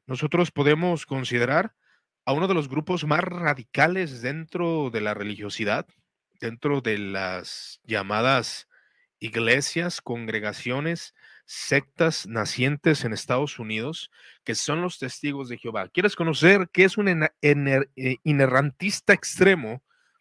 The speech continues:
Pues solo basta con ver a los Testigos de Jehová y, y ver sus interpretaciones acerca de los textos bíblicos,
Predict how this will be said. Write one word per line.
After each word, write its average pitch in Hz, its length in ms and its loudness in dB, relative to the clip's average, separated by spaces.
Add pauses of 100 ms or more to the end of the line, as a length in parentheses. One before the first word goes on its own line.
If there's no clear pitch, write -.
(600)
Pues 160 320 4
solo 208 200 4
basta 214 260 2
con 190 120 -2
ver 214 180 6
a 208 40 4
los 175 200 0
Testigos 185 420 0
de 151 100 0
Jehová 165 300 4
y, 170 160 -2
y 151 120 -4
ver 165 240 2
sus 175 200 -6
interpretaciones 135 720 -2
acerca 160 320 -2
de 151 60 2
los 113 140 -4
textos 143 340 -4
bíblicos, 151 680 -2